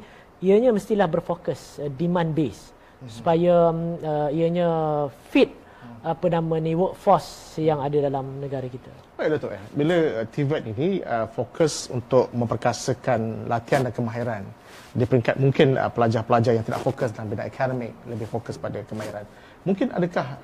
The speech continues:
Speaker 2: macam Datuk tadi akan berlaku lambakan? Uh, contoh kalau di universiti pun ada bidang-bidang technical academician yang fokus pada latihan dan kemahiran. Dan ini juga di, termasuk di bawah agensi-agensi yang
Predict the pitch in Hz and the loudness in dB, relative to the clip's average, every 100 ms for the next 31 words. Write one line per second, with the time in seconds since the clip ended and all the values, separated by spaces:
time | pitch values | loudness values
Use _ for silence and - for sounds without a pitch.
0 | - - - 135 139 135 127 123 120 120 | -20 -10 -6 -2 -2 0 -2 -2 -4 -4
1 | 123 135 123 123 123 120 117 117 - - | -4 -4 -2 -2 -2 -2 -2 -4 -6 -6
2 | 113 101 - - - - - 110 104 - | -8 -8 -16 -20 -20 -14 -6 -4 -4 -2
3 | 120 120 135 - 123 117 107 120 120 120 | -4 0 0 2 0 2 2 0 0 0
4 | 127 123 131 - 156 160 - 120 120 127 | 2 2 0 -2 0 0 0 0 2 0
5 | 107 117 120 120 120 113 110 127 127 123 | 0 -2 -2 -2 -2 -4 -6 -6 -6 -4
6 | 135 117 - 139 151 143 123 110 123 - | -4 -4 -4 -4 -4 -4 -6 -6 -6 -6
7 | - 127 120 120 - - - 131 135 143 | -6 -6 -4 -6 -10 -18 -6 -2 -2 0
8 | 131 117 120 110 107 107 104 110 131 127 | -2 -2 -6 -6 -4 -4 -2 0 0 -2
9 | - - - - 160 170 208 147 123 - | -10 -20 -8 4 6 8 6 6 4 4
10 | 139 147 - 135 123 123 123 117 127 117 | 2 4 4 4 6 4 2 2 0 0
11 | 120 113 117 - 117 | -2 -2 -4 -4 -4